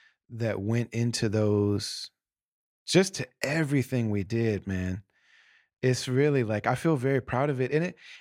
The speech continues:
and it's weird. Like, I almost don't care that nobody knows it. Like, uh, nobody knows that we did that. I'm saying, like, I would put the stuff that we were doing, at least in terms of the thought and the, like,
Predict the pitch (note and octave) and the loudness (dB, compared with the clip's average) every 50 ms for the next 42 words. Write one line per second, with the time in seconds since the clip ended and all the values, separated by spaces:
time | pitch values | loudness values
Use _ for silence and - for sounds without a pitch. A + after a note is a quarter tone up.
0 | _ - E3+ F3+ C#3+ - C3+ C#3 E3 G3+ G#3 E3+ C#3 B2+ B2+ - - C#3+ D3 D3 | _ 0 2 2 2 0 0 0 2 2 2 2 2 0 0 0 0 0 0 2
1 | D#3 F3+ G#3 A3+ G#3+ E3 C3 C3 C#3+ D3 C#3+ - - C#3+ C#3 C#3 C3 B2+ A2+ A2 | 2 2 2 2 0 0 0 0 0 0 0 -2 0 0 2 2 2 0 0 0
2 | A#2+ A#2 A2 A#2 A#2+ A#2 A2+ G#2 G2+ G#2+ A#2 A#2+ A#2 G2+ G2 F2+ D#2 - _ _ | -2 -2 0 0 0 0 0 0 0 0 0 0 0 -2 -4 -8 -10 -10 _ _
3 | _ _ _ _ _ _ _ _ _ _ _ _ _ _ _ _ _ _ _ _ | _ _ _ _ _ _ _ _ _ _ _ _ _ _ _ _ _ _ _ _
4 | _ _ _ _ _ _ _ _ _ _ _ _ - D#3+ F#3 F#3 G3+ G3+ G3 G3 | _ _ _ _ _ _ _ _ _ _ _ _ 2 2 4 4 4 2 2 2
5 | A3 A3 G3+ G#3 G3 F3 D#3+ E3+ G3 F#3 C#3 C#3+ C3+ B2 B2 A#2 A#2+ C#3+ D#3+ C3+ | 2 2 2 0 0 0 0 0 0 0 0 0 0 0 0 0 0 0 0 -2
6 | G#2+ F2 F#2 - _ - - - - - F3+ F#3 - G3 G3 F#3+ E3+ D#3 D3+ C3+ | -4 -6 -8 -10 _ -18 -20 -4 0 2 2 2 2 2 2 2 2 2 0 0
7 | A#2+ - - - - - _ _ - C#3+ E3 G3 G#3 F3+ F#3+ F#3 - - - F#3 | -2 -4 -8 -16 -20 -20 _ _ 2 4 4 4 2 2 0 0 0 0 -2 -2
8 | F3+ - D3 D3 C#3+ - - - D3 C#3+ - - C#3+ B2+ A#2+ C3+ C3+ C3 B2 A#2+ | -2 -2 -2 -2 -2 -2 0 0 0 0 0 -2 -4 -2 0 0 2 2 2 0
9 | G#2+ C3+ D#3+ D#3+ C3+ B2 B2 - E3 E3 D#3+ E3 F3+ G#3 G3+ G3 - F#3 F3 - | 0 0 0 2 0 0 0 2 2 2 2 2 0 -2 -2 -2 -4 -4 -4 -2
10 | - E3 D#3 D3+ D3 C3+ C#3+ C3+ A#2 A2+ A#2 G#2+ - - - - C3 A#2+ B2 A#2+ | -2 0 0 0 0 0 0 -2 -2 0 -2 -4 -4 -6 -6 -2 0 2 2 2
11 | A#2 G#2+ - - - B2+ A#2+ A#2 A#2 A#2+ A2+ A#2 A2+ A2 G#2+ - - - | 0 -2 -4 -6 -4 -2 -2 0 0 0 2 2 2 2 0 -2 -6 -14